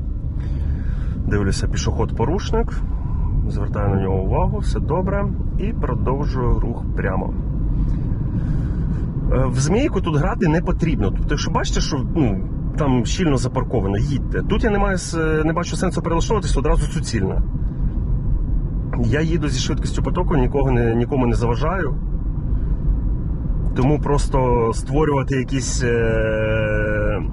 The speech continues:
незрозумілі для всіх інших пируети я не бачу сенсу. Тому їду в лівій смузі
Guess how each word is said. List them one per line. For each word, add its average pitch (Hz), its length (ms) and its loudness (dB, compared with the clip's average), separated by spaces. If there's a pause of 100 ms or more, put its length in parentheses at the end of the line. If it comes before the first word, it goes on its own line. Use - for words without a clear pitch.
(380)
незрозумілі 143 920 2
для 127 200 0
всіх 139 280 -4
інших 131 320 0
пируети 147 440 0
я 120 100 2
не 143 100 2
бачу 135 480 -4
сенсу. 104 480 -4 (440)
Тому 226 140 2
їду 175 240 0
в 139 40 0
лівій 139 180 0
смузі 247 400 0